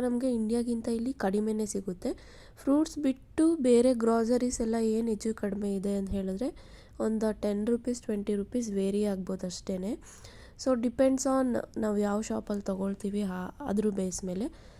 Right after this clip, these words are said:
ಸದ್ಯಕ್ಕೆ ನಮಗಿನ್ನ ಎಮಿರೇಟ್ಸ್ ಐ ಡಿ ಸಿಕ್ಕಿಲ್ಲ, so ಹಾಗಾಗಿ ನಾವು ಸ್ಪೀಡ್ ವೇ ಬಿಟ್ಟು ಬೇರೆ ಎಲ್ಲೂ ಹೋಗ್ಲಿಕ್ಕೆ ಆಗ್ತಾ ಇಲ್ಲ. ತುಂಬ ಜನ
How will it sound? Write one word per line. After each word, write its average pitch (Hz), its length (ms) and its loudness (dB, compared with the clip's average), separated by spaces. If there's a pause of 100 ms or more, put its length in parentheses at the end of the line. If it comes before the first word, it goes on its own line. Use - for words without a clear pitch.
(100)
ಸದ್ಯಕ್ಕೆ 247 520 4
ನಮಗಿನ್ನ 214 440 0 (240)
ಎಮಿರೇಟ್ಸ್ 196 520 0
ಐ 190 160 -2
ಡಿ 190 100 -2
ಸಿಕ್ಕಿಲ್ಲ, 214 580 -4 (460)
so 220 100 0
ಹಾಗಾಗಿ 214 500 -2
ನಾವು 208 260 0
ಸ್ಪೀಡ್ 202 360 -6
ವೇ 208 160 -2
ಬಿಟ್ಟು 196 320 -4
ಬೇರೆ 185 300 -4
ಎಲ್ಲೂ 190 260 -2
ಹೋಗ್ಲಿಕ್ಕೆ 196 460 -4
ಆಗ್ತಾ 180 300 -6
ಇಲ್ಲ. 185 200 -4 (1000)
ತುಂಬ 262 280 6
ಜನ 262 220 6